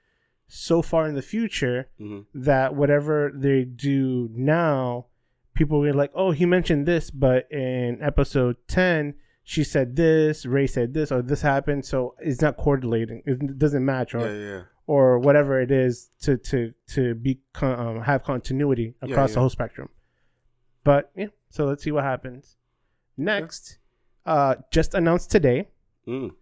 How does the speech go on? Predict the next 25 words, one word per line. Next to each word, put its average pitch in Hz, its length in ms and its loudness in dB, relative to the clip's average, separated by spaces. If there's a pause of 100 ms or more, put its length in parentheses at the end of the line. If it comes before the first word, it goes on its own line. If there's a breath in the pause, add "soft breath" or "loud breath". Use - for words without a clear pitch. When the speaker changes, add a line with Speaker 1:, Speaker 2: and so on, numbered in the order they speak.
(260)
Speaker 1:
So 135 480 4
just 131 220 -2
announced 160 240 0
about 123 180 -2
two 175 200 2
hours 101 240 -8
ago. - 240 -20 (340)
Speaker 2:
Two 95 140 -14
hours 104 220 -14
ago. 78 200 -20 (140)
Speaker 1:
Yeah. 113 180 -4 (200)
Speaker 2:
What - 160 -20
you 90 60 -16
got? 82 100 -16
Speaker 1:
Sony - 640 0
Funimation. 156 800 -2
You 131 140 0
know 147 80 2
Sun-, 143 200 -2
Funimation? 143 540 -2 (160)
Speaker 2:
Uh, 107 320 -8
they 107 140 -14
do, 113 240 -10
they 110 200 -10
do 113 440 -10